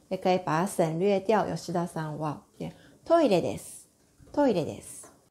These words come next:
可以、ここ、そこ、あそこ放在前面。ここは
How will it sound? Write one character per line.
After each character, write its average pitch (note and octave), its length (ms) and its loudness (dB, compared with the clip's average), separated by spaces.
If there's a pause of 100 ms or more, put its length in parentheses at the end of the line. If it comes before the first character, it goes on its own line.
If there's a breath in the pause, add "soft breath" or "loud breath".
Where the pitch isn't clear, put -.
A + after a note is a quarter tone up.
可 C4+ 160 8
以、 - 240 2
こ G3+ 140 2
こ、 C4+ 360 6
そ G#3 160 0
こ、 A#3+ 440 4
あ G#3 120 0
そ A#3 140 -2
こ A3+ 340 4 (300 loud breath)
放 A3+ 200 0
在 G3+ 300 0
前 F3+ 320 2
面。 G#3+ 300 6 (480 soft breath)
こ B3 140 4
こ D#4+ 160 10
は E4+ 300 8